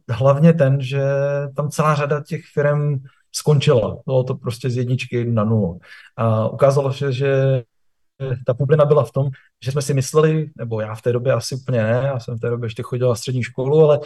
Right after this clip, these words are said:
ale že si spousta investorů v té době myslela, že stačí přidat za firmu tečka com a ta firma bude vydělávat. A velká část těch firem, většina těch firem, a, které se do toho balíku zařazují, tak zkrachovala, skončila na nule.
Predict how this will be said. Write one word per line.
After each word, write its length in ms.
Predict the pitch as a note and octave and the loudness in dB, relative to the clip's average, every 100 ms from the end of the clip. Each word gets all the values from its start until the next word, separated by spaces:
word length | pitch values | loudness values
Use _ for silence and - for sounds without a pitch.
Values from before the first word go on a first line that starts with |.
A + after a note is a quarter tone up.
| - - - | -10 -20 -6
ale 160 | C3+ D3 | 0 0
že 60 | |
si 100 | C#3 | 2
spousta 560 | F3+ E3+ D3 C#3 - F3 | 2 2 -2 -2 0 2
investorů 360 | D3 D3 - C3+ | 2 0 -4 -2
v 40 | |
té 60 | C#3+ | 0
době 160 | C#3+ | 0
myslela, 300 | A#2+ C3+ C3+ | 0 2 2
že 100 | B2+ | 0
stačí 420 | A#2+ A#2 - C3 C3 | -2 -4 -4 -6 -4
přidat 260 | C3 B2 | 2 2
za 100 | A#2+ | 2
firmu 340 | A2 B2+ B2+ A#2+ | -4 -2 -2 -2
tečka 380 | - A2+ - | -6 -4 -4
com 380 | G#2+ A#2+ A#2 A#2+ - _ | 0 0 0 -4 -8 _
a 200 | C3 A#2 | -2 0
ta 120 | A2+ | 0
firma 220 | A#2 A#2 A#2 | 0 0 2
bude 160 | B2+ | 0
vydělávat. 480 | A2+ A2 A2 G#2+ A#2 A#2 - - _ - | 2 4 4 4 2 2 -18 -20 _ -6
A 200 | A2+ G#2+ | -4 -2
velká 500 | A2+ C#3 C#3 D#3+ D3+ | 2 2 4 2 2
část 240 | C3+ A#2 | 0 -2
těch 180 | C#3 A#2+ | -6 -6
firem, 320 | A2+ A#2 B2+ | -2 0 0
většina 440 | A#2 A2 C3 B2+ A#2+ | -2 -2 0 0 0
těch 180 | A#2+ | -4
firem, 320 | - A#2 A#2 A#2+ B2+ | 0 0 0 -2 -4
a, 480 | A#2 A2+ A2 A2 A2+ | -2 0 0 0 -2
které 220 | A#2 A2+ | 0 0
se 100 | B2+ | 0
do 80 | A#2+ | 0
toho 220 | A2+ B2 | 0 2
balíku 280 | A#2+ A#2 A#2+ | 2 0 -4
zařazují, 420 | A2+ A2 A#2 A#2 - - - _ _ | -4 -4 -4 -4 -8 -20 -20 _ _
tak 80 | C3+ | -4
zkrachovala, 440 | - - - B2+ | 0 2 4 4
skončila 360 | - B2 A2 C3 | 4 0 2 2
na 80 | A2+ | 4
nule. 240 | B2+ G2+ | 4 0